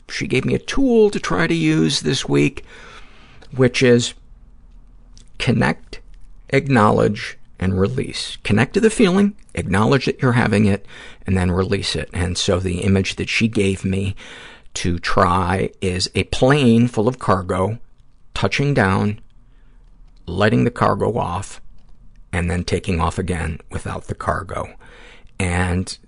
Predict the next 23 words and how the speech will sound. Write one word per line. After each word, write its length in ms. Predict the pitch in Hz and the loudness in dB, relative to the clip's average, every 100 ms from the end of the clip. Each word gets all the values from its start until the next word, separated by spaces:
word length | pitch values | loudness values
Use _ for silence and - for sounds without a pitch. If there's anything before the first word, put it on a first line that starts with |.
| _ - - - - - | _ -20 -20 -20 -20 -2
the 100 | 113 | 2
one, 400 | 107 127 156 131 - - - | 6 6 6 2 -4 -20 -8
I 180 | - - | -4 0
don't 140 | 127 | 2
know, 100 | 82 | 0
that, 240 | - 101 - 110 | 2 2 2 -10
that 340 | - 101 - - - - | 0 0 0 -20 -20 -2
popped 340 | - - - - | 4 4 4 2
into 160 | 120 | 4
my 260 | 110 110 160 | 6 4 4
head 240 | 127 110 | 4 2
immediately 840 | 117 92 95 95 87 - 101 90 90 - - - - - - - - - - | 2 0 0 0 -4 -2 -2 -2 -4 -12 -20 -20 -20 -20 -20 -20 -20 -20 -4
of 320 | 87 85 98 117 | 0 0 -4 -8
what 400 | 101 107 113 - | 4 6 4 2
for 220 | - 120 | 2 4
me 720 | 107 117 139 127 95 69 - - | 6 6 8 8 6 0 -12 -2
sitting 420 | - 117 101 92 | 4 6 6 0
through 200 | - 98 | 0 2
an 60 | 98 | 2
uncomfortable 540 | 90 98 87 98 92 | 2 0 0 -2 -4
feeling 560 | - 95 85 85 - - - | 0 -2 -2 -4 -8 -10 -4
is 200 | 95 82 | -2 0
like, 420 | 90 87 87 - | -2 -2 -4 -8